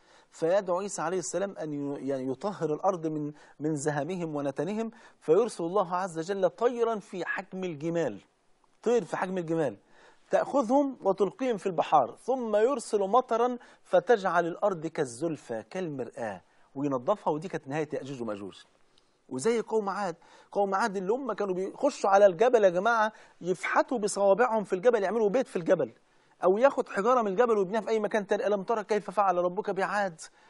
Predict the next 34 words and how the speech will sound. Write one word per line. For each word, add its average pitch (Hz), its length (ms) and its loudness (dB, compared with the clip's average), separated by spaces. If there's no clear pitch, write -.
إرم 202 260 2
ذات 202 340 -4
العماد 196 540 -4
التي 202 360 -2
لم 208 260 0
يخلق 202 680 -2
مثلها 175 480 -4
في - 100 -10
البلاد". 117 380 -4
كانوا 190 300 -8
قمة 285 320 -2
في 180 120 -6
ال-، 156 160 -4
في - 80 -8
التجبر 165 580 0
والقوة، 151 520 0
لدرجة 214 300 0
واحد 233 120 4
فيهم 214 180 -4
كان 165 140 2
لما 156 140 0
يبقى 160 160 0
راكب 180 180 -2
فرس، 180 440 0
لما 147 200 0
يعوز 214 240 2
يوقفه، 208 380 2
عارف 202 160 2
يعمل 208 160 -4
إيه؟ 247 140 -6
يحط 202 360 -2
رجله 185 180 0
في 156 80 -8
الأرض 151 240 0